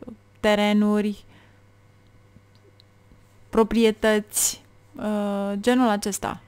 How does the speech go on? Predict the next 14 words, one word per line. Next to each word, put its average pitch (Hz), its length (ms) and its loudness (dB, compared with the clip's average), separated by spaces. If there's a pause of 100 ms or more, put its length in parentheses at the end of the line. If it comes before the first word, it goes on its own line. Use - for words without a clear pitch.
Pentru 214 340 -4
că 208 260 0 (480)
turnul 277 360 2
are 277 200 2
de-a 233 200 0
face 285 680 -2 (160)
cu 277 460 0 (760)
Marte 208 460 2
și - 140 -4
Marte 254 300 0
este 262 220 -4
pământ. 180 520 -4 (1120)
Proprietate. 190 840 -4 (2250)
Teren. 175 460 -2